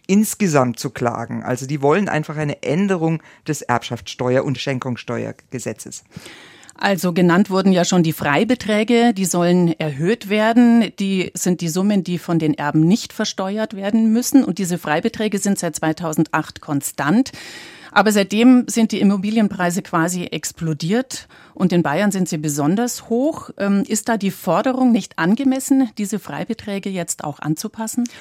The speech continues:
Speaker 1: Ja, durchaus. Man sollte dir durchaus drüber nachdenken, diese Freibeträge anzupassen. Das kann man tun.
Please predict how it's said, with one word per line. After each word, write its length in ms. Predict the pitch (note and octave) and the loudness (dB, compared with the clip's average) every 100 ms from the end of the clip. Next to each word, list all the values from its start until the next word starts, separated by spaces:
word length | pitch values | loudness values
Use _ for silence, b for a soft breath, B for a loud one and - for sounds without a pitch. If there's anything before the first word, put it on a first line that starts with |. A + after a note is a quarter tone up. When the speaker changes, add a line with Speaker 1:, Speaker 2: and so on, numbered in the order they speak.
| B B | B B
Speaker 1:
Ja, 120 | D#3+ | 0
durchaus. 760 | C3+ D#3 D#3 - A#2+ G#2+ - - | 2 2 0 0 -2 -4 -8 -10
Man 180 | C3 C3+ | -4 -4
sollte 300 | C3+ C#3+ C#3+ | 0 -2 -2
dir 240 | B2+ D3 - B2 _ - | -4 -6 -6 -12 _ -2
durchaus 400 | F3 - D#3 - | -2 2 0 0
drüber 240 | D3+ D3 | 0 2
nachdenken, 640 | C3 C3+ - C#3+ C#3+ D3+ | 2 -2 -2 -2 0 0
diese 240 | C3+ C3+ C3+ | -2 -4 -8
Freibeträge 800 | - A#2 C#3 D3+ - C3+ B2+ - | -8 -8 -6 -8 -8 -6 -4 -4
anzupassen. 760 | C3 - E3 - D#3 - D#3+ | -6 -6 -10 -8 -8 -6 -6
Das 220 | C3 C3 | -6 -10
kann 160 | - D3 | -10 -8
man 240 | C#3+ B2+ | -4 -4
tun. 520 | - - B2 D#3+ G#3+ | -6 -10 -4 2 2